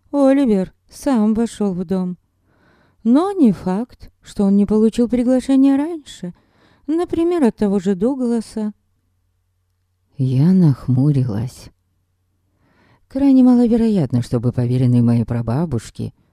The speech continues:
вынужденный присматривать за её имуществом до оглашения завещания, устраивал на вверенной его заботам территории какие-либо встречи. Кроме того, при последнем нашем разговоре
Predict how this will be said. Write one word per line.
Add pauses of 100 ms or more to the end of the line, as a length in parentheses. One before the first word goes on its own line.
(160)
вынужденный
присматривать
за
её
имуществом
до
оглашения
завещания, (520)
устраивал
на
вверенной
его
заботам
территории
какие-либо
встречи. (800)
Кроме
того,
при
последнем
нашем
разговоре